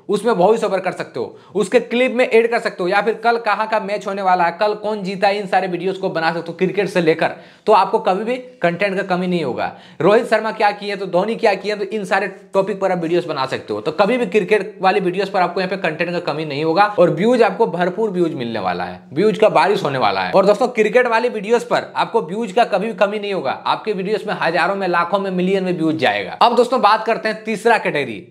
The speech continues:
जो कि अभी बहुत ही ज्यादा ट्रेंड चल रहा है। दोस्तों आपको पता होगा जो कि मनोज भाई भी पहले YouTube पे उसका वीडियो बनाते थे, लेकिन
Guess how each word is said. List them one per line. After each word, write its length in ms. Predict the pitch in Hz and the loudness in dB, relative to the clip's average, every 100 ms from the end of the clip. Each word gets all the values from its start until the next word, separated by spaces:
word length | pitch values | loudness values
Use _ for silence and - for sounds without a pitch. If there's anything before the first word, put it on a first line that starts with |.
| 123 | -2
जो 180 | 196 | 0
कि 180 | 233 254 - | 2 -2 -2
अभी 200 | 185 240 | -2 -2
बहुत 360 | 190 214 269 | -2 -2 -2
ही 60 | 262 | -2
ज्यादा 220 | 214 196 | 0 0
ट्रेंड 280 | 185 175 156 | -2 -4 -6
चल 180 | 147 123 | -4 -6
रहा 180 | 95 85 | -6 -6
है। 160 | 82 - _ - - | -10 -14 _ -20 -2
दोस्तों 280 | 185 214 262 | 2 4 4
आपको 220 | 226 262 | 4 2
पता 200 | 247 247 | 2 2
होगा 260 | 214 190 233 - - | 2 2 -4 -6 -12
जो 80 | 185 | -10
कि 100 | 233 | -6
मनोज 300 | 190 226 254 | -4 0 0
भाई 180 | 180 214 | 0 -2
भी 100 | 233 | -2
पहले 240 | 196 196 | -2 -2
YouTube 300 | 214 180 190 | -2 -6 -8
पे 60 | 190 | -10
उसका 180 | 190 208 | -2 0
वीडियो 240 | 175 185 | 0 -4
बनाते 360 | 180 160 160 202 | -2 -2 0 0
थे, 180 | 190 180 | 2 0
लेकिन 280 | 170 185 | 0 -6